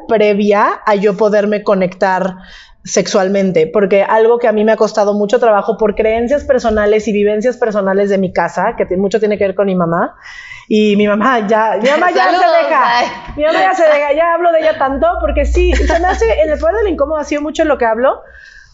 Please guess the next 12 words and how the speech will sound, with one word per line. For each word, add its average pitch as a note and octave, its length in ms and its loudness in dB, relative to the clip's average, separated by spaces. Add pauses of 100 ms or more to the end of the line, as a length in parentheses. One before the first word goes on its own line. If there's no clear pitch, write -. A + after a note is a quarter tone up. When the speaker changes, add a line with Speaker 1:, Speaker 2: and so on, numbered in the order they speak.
Speaker 1:
porque F#4 260 0
creo G4 160 2
que G#4+ 80 0
a B4 40 2
veces A4+ 240 0
no G#4 80 2
dimensionamos D#4 840 0
cómo D4 200 0
mamá B3 380 0
o B3 40 -2
papá A#3+ 680 0
o, F#3+ 280 0